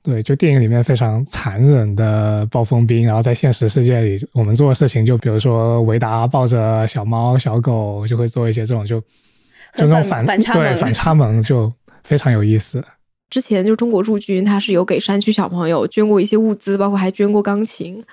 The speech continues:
Speaker 3: 我觉得非常有意思。就是那个时候虽然我还没有加入，但是当我在就是调查，比如说这个军团相关的事件的时候，我其实是很受这些事件感动，所以我才选择要加入。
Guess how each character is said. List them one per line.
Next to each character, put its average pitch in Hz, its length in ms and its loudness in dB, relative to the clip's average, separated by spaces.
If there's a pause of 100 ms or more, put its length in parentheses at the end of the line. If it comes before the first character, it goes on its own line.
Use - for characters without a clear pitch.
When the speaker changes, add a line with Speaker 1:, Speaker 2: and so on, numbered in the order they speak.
(120)
Speaker 3:
我 220 100 0
觉 262 60 0
得 - 40 -4
非 370 80 -2
常 349 140 2
有 226 100 4
意 185 160 0
思。 208 160 -6
就 240 80 2
是 269 60 2
那 302 80 2
个 277 60 2
时 247 80 0
候 233 40 -2
虽 254 80 0
然 247 80 4
我 220 80 2
还 202 120 4
没 220 80 2
有 180 100 2
加 196 240 0
入， 208 220 2
但 202 120 0
是 196 300 0 (400)
当 220 140 0
我 185 100 0
在 196 260 -2
就 196 80 0
是 185 400 -2 (360)
调 220 200 2
查， 120 380 -6
比 165 60 -2
如 196 80 0
说 190 40 -2
这 190 120 -2
个 180 80 0
军 196 180 -2
团 202 180 -4
相 202 200 -6
关 196 160 0
的 190 100 0
事 214 240 -4
件 190 140 -2
的 143 80 -4
时 - 100 -6
候， 202 160 -6 (400)
我 196 140 0
其 220 100 2
实 269 80 2
是 285 80 2
很 233 160 0
受 240 160 0
这 220 60 0
些 220 100 4
事 214 100 -4
件 208 200 0
感 - 200 -6
动， 196 220 0
所 202 140 -2
以 - 20 2
我 135 140 2
才 - 340 -8 (240)
选 - 160 -4
择 156 140 -4
要 156 120 -4
加 170 220 -4
入。 185 320 -10